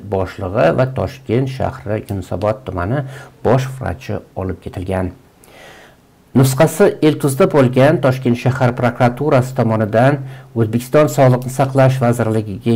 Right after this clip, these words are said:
yo'llangan taqdimnomaga ko'ra, prokuratura Norjon Sultonova ustidan Jinoyat kodeksining ikki yuz o'ninchi moddasi ikkinchi qismi V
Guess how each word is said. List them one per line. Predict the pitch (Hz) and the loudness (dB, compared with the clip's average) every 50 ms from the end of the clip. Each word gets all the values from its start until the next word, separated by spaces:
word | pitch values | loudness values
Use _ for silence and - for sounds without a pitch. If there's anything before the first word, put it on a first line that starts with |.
| 107 110 | 2 0
yo'llangan | 117 110 107 107 104 101 101 101 117 117 117 110 - - | 0 0 0 0 0 0 0 0 0 0 0 0 -2 -4
taqdimnomaga | 113 - 104 95 104 104 104 101 98 101 101 101 98 98 92 - | -6 -6 -4 -4 -4 -4 -2 -2 -2 -2 -2 -2 -4 -4 -4 -2
ko'ra, | - 110 110 127 147 151 - - - - - - - _ _ - | -2 0 2 2 2 0 -2 -6 -16 -20 -20 -20 -20 _ _ -4
prokuratura | 123 113 104 - - 107 107 - - 131 143 151 175 165 165 156 131 - - - - | -2 -2 -2 0 -2 -2 -2 -2 -4 -4 -2 2 2 4 2 2 0 -6 -12 -8 -4
Norjon | 120 104 101 123 - 127 120 117 117 - - | -4 -4 -4 -2 0 0 0 2 0 -2 -4
Sultonova | - 120 107 - - 123 135 139 135 127 117 - - | -6 -6 -4 0 2 2 4 4 4 4 2 0 -2
ustidan | - - - 98 110 110 110 107 | -6 -10 -6 -2 0 0 0 0
Jinoyat | - - 110 107 101 98 - - | -2 -4 -4 -4 -4 -4 -4 -6
kodeksining | 113 104 107 101 - - 107 117 120 120 123 - - - - - - _ - | -6 -6 -6 -6 -4 -2 0 2 0 0 -2 -6 -16 -20 -20 -20 -16 _ -6
ikki | 123 131 131 143 151 | -6 -6 -4 -4 -4
yuz | 143 135 - - - | -4 -4 -4 0 2
o'ninchi | 135 135 139 135 127 131 - 196 | 6 6 8 6 6 4 2 2
moddasi | 165 147 120 117 104 110 104 - - 107 120 | 2 2 2 2 2 0 0 0 -2 -6 -8
ikkinchi | 120 - 110 107 95 - - - | -6 -4 -4 -4 -4 -6 -12 -18
qismi | - - 113 113 107 101 95 95 | -8 -2 0 0 0 0 0 0
V | 113 123 120 | 2 2 4